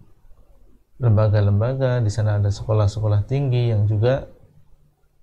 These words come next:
menyampaikan dan diajarkan di situ ilmu agama dengan akidah Ahlussunnah wal Jamaah, dengan manhaj Ahlussunnah wal Jamaah.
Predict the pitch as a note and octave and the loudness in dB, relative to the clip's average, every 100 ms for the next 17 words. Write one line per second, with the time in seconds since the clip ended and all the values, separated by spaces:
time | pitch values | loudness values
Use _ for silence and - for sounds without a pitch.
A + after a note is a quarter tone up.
0 | _ - - - A#2 A#2 G#2+ G#2 - - | _ -20 -14 -2 0 2 0 -2 -8 -18
1 | - - - - _ _ - A2+ G#2 D#3 | -20 -20 -20 -20 _ _ -2 2 4 2
2 | D#3 B2 A#2+ A#2 A2 G#2 G#2 G#2 A#2 - | 2 0 0 0 0 0 -2 -4 -8 -18
3 | - - - - G#2 C#3+ F3+ - A#2 A2 | -20 -20 -12 0 2 2 0 -2 -2 -2
4 | B2 A2+ A#2 D3+ C#3+ B2 G2+ A2 A#2+ C3+ | -2 -4 -2 0 0 0 -2 -2 -2 -2
5 | C3 B2+ - _ _ _ - _ - - | -2 -6 -14 _ _ _ -20 _ -20 -20
6 | - - - - A#2+ G#2+ G2+ A2 G#2 C#3 | -20 -20 -20 -6 -2 0 0 -2 0 0
7 | A#2 A2 - A2 G2+ D3 C3+ A2+ A2 A2 | 2 0 0 0 0 2 2 2 0 0
8 | A#2 C3+ B2+ A2+ A2 A#2+ C3+ B2 - A2 | 0 -2 -2 -2 0 0 2 0 -2 -2
9 | G#2 C#3 C3+ A#2 G#2+ A2 A2 A#2+ A2 | -4 -2 -2 0 0 0 -2 -2 -6